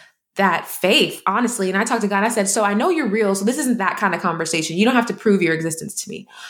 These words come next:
But what I do need is you to reveal that there is more to this Christian faith and walk than this, because what I'm seeing is so heavily based on works, yet the faith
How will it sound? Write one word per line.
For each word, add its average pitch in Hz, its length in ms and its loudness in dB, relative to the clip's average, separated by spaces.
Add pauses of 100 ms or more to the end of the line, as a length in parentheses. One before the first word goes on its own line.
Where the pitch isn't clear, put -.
(120)
But 214 200 0
what 208 140 2
I 190 120 2
do 339 340 2
need 156 400 0 (320)
is 202 480 0
you 254 280 2
to 311 120 -2
reveal 208 360 2
that 202 140 0
there 202 160 4
is 180 100 -4
more 202 340 2
to 240 160 -2
this 196 200 0
Christian 196 400 0
faith 196 260 2
and 180 160 -4
walk 175 280 0
than 165 220 -2
this, - 320 -6
because 156 480 -2 (480)
what 190 240 -2
I'm 277 140 2
seeing 247 360 0
is - 240 0
so 220 200 2
heavily 214 420 2
based 196 420 0
on 170 280 -2
works, 240 580 0 (240)
yet 202 540 0 (180)
the 208 80 2
faith 214 420 0